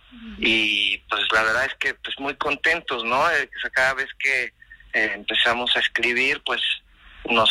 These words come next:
Speaker 2: falta a veces tinta de tantas cosas que, que hay que escribir y
Speaker 1: ¿Qué
Speaker 2: que hay
Speaker 1: estás
Speaker 2: que
Speaker 1: escribiendo, Gerardo?
Speaker 2: Tampoco te puedo decir,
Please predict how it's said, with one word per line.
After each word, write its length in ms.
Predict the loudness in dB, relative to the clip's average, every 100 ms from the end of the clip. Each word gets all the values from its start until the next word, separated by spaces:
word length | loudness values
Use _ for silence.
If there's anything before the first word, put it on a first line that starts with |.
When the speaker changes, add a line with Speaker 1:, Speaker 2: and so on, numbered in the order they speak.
| 4
Speaker 2:
falta 440 | 2 0 0 0
a 20 |
veces 320 | 0 -2 -4 -6 -4
tinta 380 | -4 -4 -2 0
de 120 | 0
tantas 460 | 0 -4 -4 -10 -6
cosas 360 | -4 -2 -2 -2 2
que, 260 | 2 0 -4 0
que 100 | 2
hay 100 | 0 -2
que 120 | -4
escribir 560 | -4 -2 0 2 0 0
y 80 | -4
Speaker 1:
¿Qué 40 |
Speaker 2:
que 100 | 0
hay 100 | 0
Speaker 1:
estás 180 | 2 -2
Speaker 2:
que 40 | -4
Speaker 1:
escribiendo, 400 | -6 -8 -14 -18
Gerardo? 500 | -14 -12 -12 -12 -10 -12 -12 -10 -2 0 0 0 2 0 2
Speaker 2:
Tampoco 480 | 0 0 -2 -2 -2
te 100 | -2
puedo 380 | 0 2 2 2
decir, 360 | 0 0 0